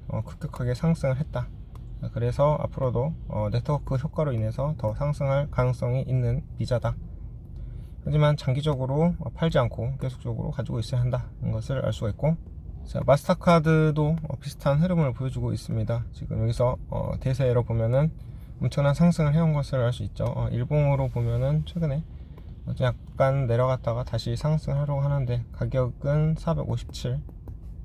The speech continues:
퍼는 삼십육 점 삼이 배, 비자는 퍼가 삼십일 배,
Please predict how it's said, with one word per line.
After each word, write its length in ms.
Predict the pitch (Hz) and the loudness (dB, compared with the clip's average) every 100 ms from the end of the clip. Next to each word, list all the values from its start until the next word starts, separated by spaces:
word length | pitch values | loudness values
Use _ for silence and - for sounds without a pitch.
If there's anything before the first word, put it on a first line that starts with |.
| - - - - - - - - - - | -14 -14 -14 -12 -12 -12 -12 -14 -12 -10
퍼는 400 | - 170 165 165 | 4 6 8 6
삼십육 640 | 160 180 170 170 110 - | 4 2 4 2 2 -2
점 160 | - 127 | -2 -2
삼이 240 | - 151 | 2 0
배, 160 | 117 101 - - - - - - - | 0 -4 -6 -12 -12 -12 -12 -10 -10
비자는 680 | - 131 139 139 151 165 170 - | -6 2 4 6 6 6 4 0
퍼가 300 | - 170 170 | -2 2 2
삼십일 480 | 165 185 - 113 104 | 2 0 0 -2 0
배, 180 | 117 | -2